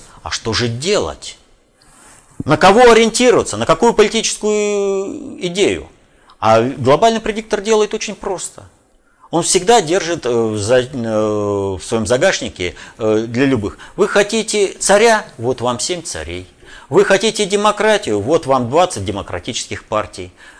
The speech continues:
Э, он же, глобальный предиктор же не знает, в какую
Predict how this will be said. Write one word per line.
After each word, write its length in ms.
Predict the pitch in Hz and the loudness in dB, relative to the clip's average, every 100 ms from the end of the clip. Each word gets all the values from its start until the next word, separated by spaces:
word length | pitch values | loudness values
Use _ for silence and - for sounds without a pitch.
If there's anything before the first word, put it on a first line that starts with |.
| - - | -12 2
Э, 260 | 127 131 | 6 6
он 220 | 127 180 | 6 4
же, 100 | 147 | 0
глобальный 380 | 151 151 175 180 | 2 4 4 4
предиктор 360 | 175 190 - 175 | 2 -2 -2 -2
же 120 | 175 | 0
не 100 | 208 | 0
знает, 320 | 214 262 196 | 2 2 2
в 140 | - - | 0 0
какую 360 | 175 214 180 | 2 4 4